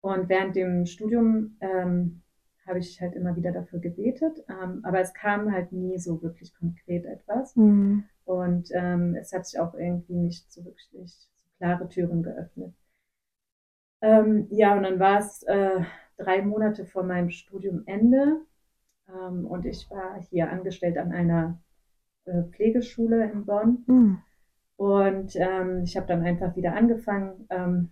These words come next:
Speaker 1: dafür zu beten und ganz konkret zu fragen. Und dann war es tatsächlich so, dass, ähm, dass Gott, also dass es dann echt so eine Woche lang klares Reden Richtung Israel war. Und
Speaker 2: Wow.
Speaker 1: ich hatte eigentlich,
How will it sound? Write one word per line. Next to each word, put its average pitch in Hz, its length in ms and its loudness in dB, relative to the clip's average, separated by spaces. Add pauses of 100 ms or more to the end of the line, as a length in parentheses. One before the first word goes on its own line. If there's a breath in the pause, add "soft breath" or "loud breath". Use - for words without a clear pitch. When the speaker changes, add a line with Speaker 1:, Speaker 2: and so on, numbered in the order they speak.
(100)
Speaker 1:
dafür 180 300 -4
zu - 180 -20
beten 196 520 -2
und 175 220 -6
ganz 170 240 -8
konkret 180 420 -16
zu - 80 -20 (120)
fragen. 233 460 2 (960)
Und 214 100 -2
dann 214 280 4
war 294 200 8
es 415 100 -2
tatsächlich 220 680 0
so, 208 200 2
dass, 185 420 0
ähm, 180 600 -2 (960)
dass 185 260 -8
Gott, - 380 -4
also 190 180 -2
dass 190 180 0
es 214 120 -10
dann 196 380 -4 (520)
echt - 220 -8
so 196 100 -6
eine 180 400 -2
Woche 233 320 2
lang 196 560 0
klares 196 640 -2
Reden 180 340 -4
Richtung 175 600 -2
Israel 262 600 -4
war. 277 380 -2
Und 220 80 4
Speaker 2:
Wow. 190 220 8
Speaker 1:
ich 190 80 -6
hatte 185 100 -6
eigentlich, 180 300 -4